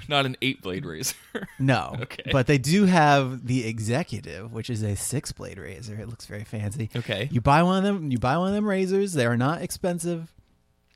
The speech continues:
Speaker 2: You buy, you can buy some add-on stuff if you want. You get some shave butter, you get some aftershave. And then every month after that, they're gonna send you a new pack of razors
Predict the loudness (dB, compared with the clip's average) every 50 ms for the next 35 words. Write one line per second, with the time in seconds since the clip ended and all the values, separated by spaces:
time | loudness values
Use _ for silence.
0 | _ _ _ _ -16 _ -6 -2 2 2 4 4 4 2 2 2 2 2 2 2
1 | 0 0 -2 -4 -4 -4 -4 -2 -2 0 2 2 2 2 2 0 -2 0 0 -2
2 | -4 -4 -4 -4 -2 -2 -2 -2 -2 -2 -2 -2 -2 -2 -4 -2 0 0 2 2
3 | 0 0 0 0 0 -2 -2 -4 -6 -4 -2 -2 -2 0 0 0 0 2 0 0
4 | -2 -4 -2 -2 -2 -2 -2 -2 -4 -2 -2 0 0 0 -2 -4 _ -20 -20 -20
5 | -20 -20 _ _ -10 -8 -8 -8 -4 -2 0 2 2 2 2 0 0 0 0 0
6 | 0 0 0 0 2 0 0 0 -2 0 0 0 0 0 -2 -2 0 0 0 2
7 | 2 2 2 2 0 -2 -2 -2 -2 -2 0 0 2 2 0 0 0 -2 -2 -2
8 | -2 -4 -6 -8 -4 -2 -2 0 0 0 0 0 -2 -2 -4 -6 -12